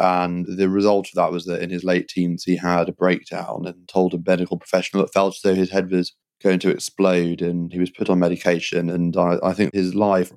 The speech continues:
from that point on was set on a course of instability.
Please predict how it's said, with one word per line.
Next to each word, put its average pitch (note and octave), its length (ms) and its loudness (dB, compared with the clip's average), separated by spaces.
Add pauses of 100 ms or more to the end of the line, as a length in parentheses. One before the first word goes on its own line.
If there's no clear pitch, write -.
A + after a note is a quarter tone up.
from A2 200 -6
that G#2 260 -2
point G#2+ 320 0
on F2+ 400 0 (380)
was G2+ 260 2
set A2 260 0
on G2+ 120 2
a F#2+ 80 0
course G2 440 2
of F#2 440 0
instability. F#2 1040 -2